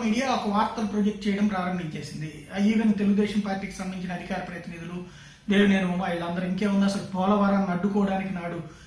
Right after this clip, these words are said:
కవిత అఫిడవిట్ వేశారు, అది ఇంతవరకు తీయలేదు. ఇంకో పక్కన రాష్ట్రానికి హోదా రాకుండా అడ్డుకున్నారు, ఆ, దుర్మార్గం చేశారు. ఇంకో పక్కన రాష్ట్రానికి అన్యాయం చేయడానికి చూస్తున్నారు, రకరకాల ఎత్తులు వేస్తున్నారు, కుట్రలు పన్నుతున్నారు. అంటే, అదే కేసీఆర్ కదా ఇప్పుడు రెండు వేల పదిహేడులో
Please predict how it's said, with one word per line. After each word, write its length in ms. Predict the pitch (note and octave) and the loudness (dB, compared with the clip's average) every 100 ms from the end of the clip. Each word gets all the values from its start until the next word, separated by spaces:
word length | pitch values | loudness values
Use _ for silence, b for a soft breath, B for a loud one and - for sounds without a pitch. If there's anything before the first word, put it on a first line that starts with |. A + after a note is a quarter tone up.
| - | -4
కవిత 260 | G3+ G#3 A3 | 2 4 4
అఫిడవిట్ 460 | G3 G3+ G3 G3 F#3+ | 4 6 6 4 2
వేశారు, 360 | F#3+ F3+ F3+ | 2 0 0
అది 240 | F#3+ E3 F#3+ | -4 -2 0
ఇంతవరకు 560 | F#3+ F#3 - G3+ F3+ B B - | 2 0 0 0 -2 B B -2
తీయలేదు. 420 | G#3 G#3 G3 F#3+ G3 | 4 6 6 6 4
ఇంకో 260 | F3+ F#3+ | 4 2
పక్కన 440 | F#3+ F3+ G3 F#3+ E3+ | 0 -2 0 0 2
రాష్ట్రానికి 480 | G3 - G#3 G3 F#3+ | 0 2 4 4 2
హోదా 280 | F3+ G3 G3 | 2 4 4
రాకుండా 420 | F#3 F#3+ F#3+ F3+ | 2 -2 -2 -2
అడ్డుకున్నారు, 760 | E3 F#3 F#3 F3+ F3 F#3+ F#3+ B B B B G3 | -2 0 2 2 2 0 -2 B B B B 2
ఆ, 340 | F3 E3 D3+ F3 | 4 4 4 2
దుర్మార్గం 500 | F3+ G3+ G3 F#3 F3+ | 6 6 6 4 2
చేశారు. 480 | E3+ G3 E3 F3+ G3 - | 2 0 -2 -4 -6 -6
ఇంకో 160 | F3+ G3+ | -2 0
పక్కన 400 | F#3 F3+ G3 G3 B B B - F3+ | 0 2 2 2 B B B -10 2
రాష్ట్రానికి 540 | F3+ G3+ - G3+ G3 | 4 6 6 4 4
అన్యాయం 380 | F#3+ G3 G3+ G3 | 4 6 8 6
చేయడానికి 460 | F#3+ F#3 F3+ F3 F3 | 4 2 0 0 -2
చూస్తున్నారు, 360 | - F3+ F#3 | -4 -2 -2
రకరకాల 500 | D#3+ - F#3 G#3 G3 | -4 -6 -4 2 4
ఎత్తులు 320 | F3+ F3 G#3 F#3 | 2 0 0 0
వేస్తున్నారు, 520 | - F3+ F3 - F#3+ | 0 -2 -4 -4 -6
కుట్రలు 220 | G3 F#3 | -4 -6
పన్నుతున్నారు. 520 | D#3+ D3+ C#3+ C3+ - - b b b - | -6 -8 -10 -14 -18 -20 b b b -6
అంటే, 480 | B3 D4+ B3+ B3 - - - - F#3 | -2 2 2 2 -4 -14 -18 -4 0
అదే 160 | G#3+ | 4
కేసీఆర్ 720 | D4 D4+ D#4 D#4 D#4 C#4+ C#4+ | 4 4 2 0 0 0 0
కదా 140 | A3 C4 | 0 -2
ఇప్పుడు 240 | G#3+ G3+ | 0 2
రెండు 200 | G#3 A#3 | 4 4
వేల 260 | A#3+ A#3+ A#3+ | 4 4 2
పదిహేడులో 760 | G#3+ A3 A3+ A3+ A#3+ D4+ D4+ | 2 2 2 2 2 2 2